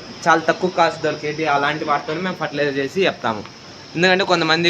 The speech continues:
కొనలేరు, అందుకని ఇంట్లో దొరికే వాటితో మ్యాక్సిమం ట్రై చేస్తాము. కుదరకపోతే బయట దొరికే వాటితో,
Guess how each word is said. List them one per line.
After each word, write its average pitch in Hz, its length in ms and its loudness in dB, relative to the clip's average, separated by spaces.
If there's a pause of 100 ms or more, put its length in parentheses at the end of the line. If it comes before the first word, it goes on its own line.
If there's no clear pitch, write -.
(120)
కొనలేరు, 143 460 2 (100)
అందుకని 123 380 0 (360)
ఇంట్లో 170 240 2
దొరికే 160 280 2
వాటితో 147 220 2 (120)
మ్యాక్సిమం 151 320 0
ట్రై 139 180 -2
చేస్తాము. 127 380 -4 (800)
కుదరకపోతే 185 500 2 (340)
బయట 190 200 4
దొరికే 175 240 4
వాటితో, 170 220 2